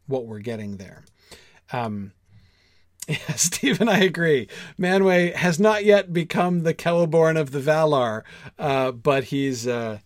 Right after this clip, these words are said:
he's, he's, he's on the short list. Um,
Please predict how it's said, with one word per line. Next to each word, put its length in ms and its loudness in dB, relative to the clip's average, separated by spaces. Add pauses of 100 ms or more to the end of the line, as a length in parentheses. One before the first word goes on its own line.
(340)
he's, 460 -4
he's, 540 -6
he's 300 -8
on 140 -8
the 80 -10
short 300 -8
list. 320 -16 (520)
Um, 520 -4